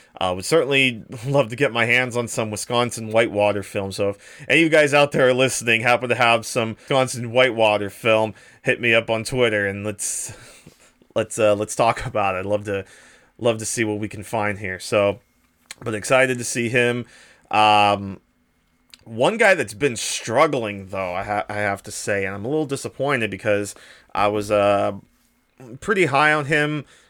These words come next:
you know, coming into the, the draft cycle and after he had a, a pretty good year, but he's been struggling a bit this week. Trey Smith of Tennessee. I think you're, you've been seeing a lot of, you know, he tends to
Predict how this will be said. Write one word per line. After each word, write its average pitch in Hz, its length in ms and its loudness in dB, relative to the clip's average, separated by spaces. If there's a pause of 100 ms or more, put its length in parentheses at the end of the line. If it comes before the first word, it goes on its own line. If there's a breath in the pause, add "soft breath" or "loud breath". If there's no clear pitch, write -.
(160 soft breath)
you 110 80 -8
know, 107 100 0
coming 127 300 -6
into 127 280 -4
the, 110 580 4
the 107 100 -6
draft 110 340 0
cycle 110 380 -2
and 104 100 -6
after 104 220 -10
he 101 40 -6
had 101 120 -4
a, 95 300 -6
a 95 40 -8
pretty 110 240 -10
good 101 140 -8
year, 107 240 -2
but 95 180 -8 (300 loud breath)
he's 135 160 -10
been 180 160 -6
struggling 135 580 0
a 107 60 2
bit 104 240 0
this - 240 -4
week. 101 300 -6 (360 soft breath)
Trey 165 240 2
Smith - 960 -2
of 113 640 0
Tennessee. 117 600 -2
I 92 60 -8
think 127 200 -16
you're, 156 80 -12 (140)
you've 120 120 -14
been 120 140 -8
seeing 170 300 -6
a 143 60 0
lot 139 540 2
of, 113 400 0 (720 loud breath)
you 113 80 -8
know, 107 100 -4
he 107 160 -8
tends 147 420 -4
to 107 520 2